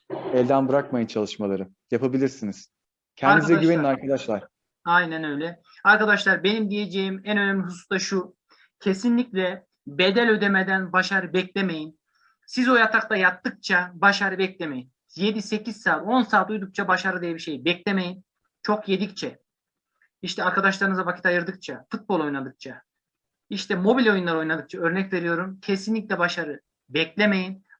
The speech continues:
Speaker 2: Başarı bedel ister. Son günleriniz kaldı. Şurada dişinizi biraz daha sıkın. Yaz ayında oyun mu oynayacaksınız? Uyku mu uyuyacaksınız? İstediğinizi yapın. Gözünüzü seveyim, artık dişinizi sıkın.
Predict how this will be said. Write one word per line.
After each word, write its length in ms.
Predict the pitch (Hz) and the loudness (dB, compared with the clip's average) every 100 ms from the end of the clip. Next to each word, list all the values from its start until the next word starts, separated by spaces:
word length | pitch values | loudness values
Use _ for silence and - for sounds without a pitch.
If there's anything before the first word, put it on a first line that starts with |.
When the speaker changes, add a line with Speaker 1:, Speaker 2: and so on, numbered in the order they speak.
| - | -2
Speaker 2:
Başarı 400 | 190 196 196 165 | 0 0 -2 -2
bedel 220 | 170 185 | -2 -2
ister. 420 | 180 - 180 175 - _ _ | -4 -2 -2 -2 -8 _ _
Son 340 | _ 196 202 | _ 0 2
günleriniz 500 | 202 202 196 196 190 | 2 2 0 0 -2
kaldı. 580 | - 190 185 190 196 196 _ _ _ | 0 2 2 0 -4 -6 _ _ _
Şurada 360 | - 233 202 202 | -8 -4 -2 -2
dişinizi 420 | 202 220 202 180 | -2 -2 -2 -2
biraz 240 | 196 196 185 | 2 2 2
daha 160 | 170 | 0
sıkın. 560 | - 254 - 220 220 - _ - | 0 -2 0 -2 -4 -10 _ 2
Yaz 220 | 220 254 | 4 6
ayında 360 | 247 220 202 208 | 4 4 2 4
oyun 260 | 208 262 | 4 6
mu 120 | 254 | 6
oynayacaksınız? 840 | 214 180 170 151 - 135 135 - _ | 4 -2 -4 -6 -8 -16 -18 -20 _
Uyku 360 | 220 247 240 311 | 4 4 4 4
mu 100 | 285 | 4
uyuyacaksınız? 680 | 208 165 135 131 - 139 - | 2 0 -2 -4 -12 -20 -10
İstediğinizi 600 | 262 269 262 220 208 196 190 | -8 -4 -2 -2 -2 -2 0
yapın. 380 | 175 175 185 _ _ _ _ - | 0 -2 -16 _ _ _ _ -4
Gözünüzü 540 | 180 190 208 220 247 | 0 2 4 2 2
seveyim, 460 | 285 226 196 185 196 | -2 -2 -2 -2 -6
artık 460 | 190 202 196 202 - | 2 2 2 -12 -10
dişinizi 360 | 202 202 185 175 | -8 -6 -8 -10
sıkın. 440 | - 240 208 208 | -6 -4 -4 -6